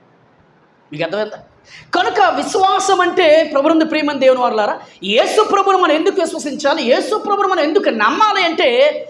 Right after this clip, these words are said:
ఈరోజు ఉన్న ఈ యొక్క సొసైటీలో, ఈ క్రైస్తవ్యంలో బోధ విధానం మారిపోవడం వల్ల చాలామంది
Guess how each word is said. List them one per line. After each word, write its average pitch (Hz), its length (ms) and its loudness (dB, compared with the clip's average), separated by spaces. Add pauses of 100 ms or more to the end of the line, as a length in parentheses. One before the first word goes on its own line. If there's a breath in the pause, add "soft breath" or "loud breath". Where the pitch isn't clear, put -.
(200 loud breath)
ఈరోజు 370 600 2
ఉన్న 294 580 2 (360 loud breath)
ఈ 320 100 2
యొక్క 330 560 0
సొసైటీలో, 349 1080 0 (240)
ఈ 262 100 -4
క్రైస్తవ్యంలో 311 1120 0 (280)
బోధ 330 360 2
విధానం 302 720 0
మారిపోవడం 269 640 2
వల్ల 254 220 -2 (340 loud breath)
చాలామంది 370 840 0